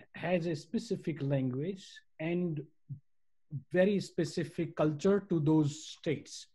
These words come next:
uh, in India. When it comes to culture, when I'm saying culture, that means, uh, it goes back to the language, it goes back to the, uh, food habits, it goes back to songs, it goes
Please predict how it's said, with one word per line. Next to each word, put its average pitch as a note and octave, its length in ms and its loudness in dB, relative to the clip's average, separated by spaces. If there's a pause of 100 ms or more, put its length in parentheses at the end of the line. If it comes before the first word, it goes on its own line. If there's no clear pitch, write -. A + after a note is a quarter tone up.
(640)
uh, A#2+ 380 -6 (640)
in D#3+ 100 2
India. B2 320 2 (1400)
When G3 180 6
it - 160 2
comes A#3 280 6
to G3+ 240 2
culture, F#3 500 2
when G3 180 2
I'm F3+ 160 2
saying F3+ 360 0
culture, F3+ 480 2
that F#3+ 220 0
means, F#3 480 2 (200)
uh, C3 260 0 (200)
it E3 240 -2 (320)
goes F3 280 6
back D3+ 300 0
to D#3 80 0
the C#3+ 100 4
language, G#3 580 2
it D3 200 -2
goes D#3+ 240 2
back D#3 340 -2
to D#3+ 200 6
the, C#3+ 180 2 (300)
uh, A#2 260 -6 (420)
food A3+ 300 6
habits, G3+ 800 4
it C#3+ 140 -2
goes D#3+ 260 2
back D3+ 320 -2
to D3 280 4 (360)
songs, G3 540 2
it C#3+ 220 -6
goes D3+ 240 4